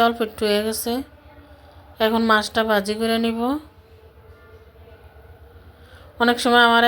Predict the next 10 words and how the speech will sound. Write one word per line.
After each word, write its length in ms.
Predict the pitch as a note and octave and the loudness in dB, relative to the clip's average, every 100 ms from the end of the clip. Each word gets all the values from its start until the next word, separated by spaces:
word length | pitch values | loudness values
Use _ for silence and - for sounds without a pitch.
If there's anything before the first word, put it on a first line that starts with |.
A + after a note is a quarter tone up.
| A#3+ | 2
এমন 140 | A#3+ A#3 | 0 0
হয়, 120 | A3+ A#3 | 0 0
মনে 200 | A#3 A3+ | -2 -2
থাকে 220 | A#3 G#3+ A3 | -4 -4 -4
না, 80 | A3 A3+ B3 - _ _ - - - - | -2 -4 -8 -20 _ _ -20 -20 -20 -10
কি 120 | B3 A#3+ | -6 0
করব, 220 | A3+ A3 A3 A#3 C#4 - - - - _ _ _ _ - - - - - - - - - - - - - - - | 2 2 0 -2 -4 -8 -20 -20 -20 _ _ _ _ -20 -20 -20 -20 -20 -20 -20 -20 -20 -20 -20 -20 -20 -20 -6
ভোলা 280 | F#3+ G3+ A3 A3+ | 2 4 4 4
মন। 220 | A3+ B3 F4 - - - - _ - - - - - - - - - - - - - _ - - - - - - - - | 2 2 -2 -10 -20 -20 -20 _ -20 -20 -20 -20 -20 -20 -20 -20 -20 -20 -20 -20 -20 _ -20 -20 -20 -20 -20 -20 -20 0
মাছগুলো 420 | A#3+ A#3 A#3 A#3 | 4 4 2 0